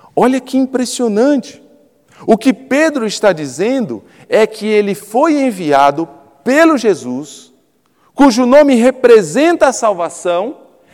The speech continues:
e este personagem histórico chamado Jesus é, de fato, o Messias, é, de fato,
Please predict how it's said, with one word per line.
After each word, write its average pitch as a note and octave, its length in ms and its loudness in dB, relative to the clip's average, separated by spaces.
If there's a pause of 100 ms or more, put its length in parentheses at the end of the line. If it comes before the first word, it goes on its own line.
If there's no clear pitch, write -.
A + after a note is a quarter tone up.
(160)
e B3+ 240 4
este F4 440 4
personagem G#3 880 0
histórico A3 800 2
chamado G#3 640 -2
Jesus D#3+ 580 -8 (580)
é, C4+ 500 4
de F3+ 220 -6
fato, G3 580 0 (180)
o B3 120 -2
Messias, D#4 960 -2 (540)
é, C4 560 2
de A#3 160 -4
fato, G#3+ 500 0